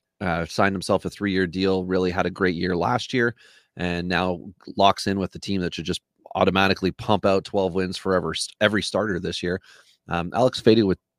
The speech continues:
with, um, Detroit, who I don't have ranked, so we'll have to discuss that one. Emerson Hancock, sorry, I don't have him ranked in the top one thirty. Emerson Hancock is the last guy on this list at seventy-five, um,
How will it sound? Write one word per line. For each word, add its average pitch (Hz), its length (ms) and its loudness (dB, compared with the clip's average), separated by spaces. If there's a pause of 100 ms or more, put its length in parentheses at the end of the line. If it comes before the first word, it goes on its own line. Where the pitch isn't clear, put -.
(100)
with, 98 340 0
um, 87 500 0 (880)
Detroit, 110 400 6
who 104 120 4
I 104 100 10
don't 135 160 4
have 85 140 0
ranked, 85 400 2
so 80 220 0
we'll 87 220 0
have 95 120 4
to 90 100 -2
discuss 85 380 -2
that 92 200 4
one. 87 160 -2 (380)
Emerson 107 340 -4
Hancock, 95 480 0
sorry, 82 160 0
I 82 40 0
don't 95 160 4
have 85 80 0
him 85 120 -2
ranked 90 240 0
in 87 60 -4
the 85 80 -4
top 85 240 0
one 85 160 -6
thirty. 98 320 -2 (300)
Emerson 110 280 -2
Hancock 104 460 2
is 82 140 -4
the 90 80 -4
last 87 340 -4
guy 90 180 -2
on 87 100 -6
this 87 200 -10
list 92 160 -10
at - 100 -14
seventy-five, 90 840 -2 (400)
um, 92 380 -4